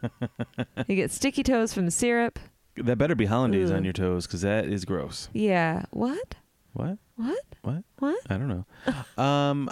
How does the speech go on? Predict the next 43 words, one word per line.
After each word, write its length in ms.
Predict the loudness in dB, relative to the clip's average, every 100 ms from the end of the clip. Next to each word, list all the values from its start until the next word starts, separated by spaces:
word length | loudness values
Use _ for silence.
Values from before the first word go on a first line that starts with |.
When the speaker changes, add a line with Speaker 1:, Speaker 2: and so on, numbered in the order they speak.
| -2
Speaker 2:
I 120 | 0
would 320 | 0 0 0
prefer, 300 | 0 0 2
like, 160 | 2 2
a 120 | 0
nice 220 | 2 2 0
Craftmatic 680 | -2 0 0 0 0 0
bed 220 | 0 0 0
so 100 | -2
I 60 |
could, 120 | 0
like, 120 | 0 0
lift 420 | 0 0 -4 -4
up 260 | -2 0 0
and 180 | 0
just 180 | 0 -2
kinda 160 | 0 -2
sit 320 | -2 0 2
up 160 | 2 2
in 120 | 2
bed. 300 | 2 0 -4 -14 -20 -20 -20 -20 -10 0
Speaker 1:
Oh, 180 | 2 2
okay. 340 | 2 2 0 -4
Speaker 2:
I 60 | -2
would 160 | -2
prefer 260 | -4 0 2
that. 300 | 2 2 -2 -2
Speaker 1:
Yeah, 260 | 0 0 2
I, 320 | 2 4 2 2
I, 280 | 2 4 2
uh, 340 | 2 2 0 0
I 80 |
prefer 380 | 0 0 2 2
the 60 | 0
f-, 140 | -4 -14 -20
fluffing 560 | -12 0 0 2 0 0
of 100 | 0
the 80 | 0
pillows. 580 | 2 4 2 0 -4 -8
Speaker 2:
<laughs> 880 | -6 -4 -6 -4 -4 -2 -4 -2 -2 0 0 2 0 0 -2 -2
Speaker 1:
I, 400 | -2 2 2 2 2
I 140 | 2 2
demand, 760 | 4 2 2 2 0 -4 -8